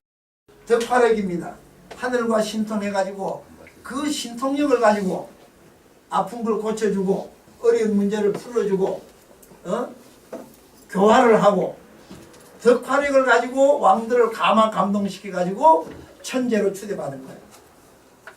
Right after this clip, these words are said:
그러니까 우리가 여기서 다시 세계적인 스승국가로 나아가게 될 때에 요 문명이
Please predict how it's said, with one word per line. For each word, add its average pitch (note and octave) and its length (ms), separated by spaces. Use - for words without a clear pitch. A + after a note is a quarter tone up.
그러니까 C4+ 300
우리가 B3 400
여기서 C4+ 340
다시 D#4+ 480
세계적인 D4 760
스승국가로 A#3 760
나아가게 G3+ 520
될 F3 240
때에 A3 560
요 C#4 460
문명이 A3+ 840